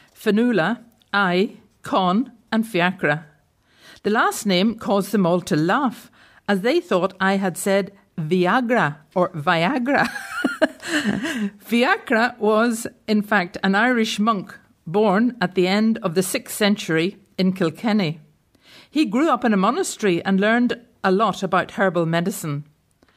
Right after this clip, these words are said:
People came from far and wide to seek cures from him, and it was his desire for solitude that caused him to travel to France in six hundred and twenty-eight. He built a hermitage to live in, a vegetable and herb garden, an oratory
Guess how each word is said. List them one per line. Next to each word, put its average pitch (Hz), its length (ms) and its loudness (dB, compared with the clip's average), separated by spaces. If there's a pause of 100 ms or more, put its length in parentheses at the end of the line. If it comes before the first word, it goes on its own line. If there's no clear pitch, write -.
(280)
People 254 320 0
came 196 280 2
from 165 200 -4
far 220 400 0
and 175 160 0
wide 190 320 2
to 208 100 0
seek - 300 -6
cures 294 400 0
from 180 180 0
him, 156 460 0
and 220 80 4
it 233 80 2
was 220 180 0
his 381 220 0
desire 226 420 2
for 254 160 0
solitude 240 760 -2
that - 180 -4
caused 233 320 0
him 233 100 2
to 202 80 0
travel 190 380 0
to 170 160 -2
France 185 720 -2
in 240 340 2
six - 280 -2
hundred 180 200 0
and 160 100 -4
twenty-eight. 156 720 -2
He 294 100 0
built 254 240 0
a 240 60 0
hermitage 254 680 0
to 196 100 2
live 175 180 0
in, 220 400 0
a 208 80 2
vegetable 220 720 -2
and 165 140 -2
herb 202 360 -2
garden, 185 540 0 (160)
an 208 160 2
oratory 233 680 0